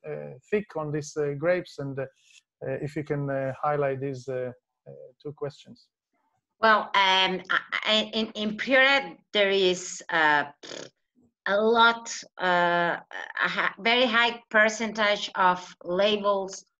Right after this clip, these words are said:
Speaker 2: of white wine since five, seven years ago. But the numbers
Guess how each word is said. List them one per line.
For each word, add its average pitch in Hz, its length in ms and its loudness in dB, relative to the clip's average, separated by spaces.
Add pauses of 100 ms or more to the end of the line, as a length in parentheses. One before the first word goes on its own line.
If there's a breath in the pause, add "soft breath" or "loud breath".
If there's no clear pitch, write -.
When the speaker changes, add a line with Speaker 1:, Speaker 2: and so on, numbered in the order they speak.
(120)
Speaker 2:
of 180 220 0
white 165 260 2
wine 139 560 0 (240)
since - 760 -6 (1600)
five, 196 720 8 (160)
seven 196 380 -2
years 180 320 0
ago. 151 420 -2 (580)
But 190 160 0
the 202 80 -2
numbers 240 460 4